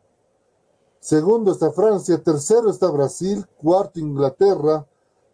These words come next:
quinto Portugal, sexto España, séptimo Argentina, octavo Uruguay, noveno México, debe estar saltando Javier Palacios a ver a su México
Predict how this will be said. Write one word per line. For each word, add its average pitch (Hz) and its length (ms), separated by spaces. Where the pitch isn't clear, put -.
quinto 220 400
Portugal, 160 520
sexto 185 320
España, 185 480
séptimo 165 380
Argentina, 139 500
octavo 180 460
Uruguay, 165 520
noveno 165 480
México, 180 540
debe 175 160
estar 156 200
saltando 147 680
Javier 143 320
Palacios 139 540
a 127 80
ver 139 180
a 127 60
su 131 120
México 131 440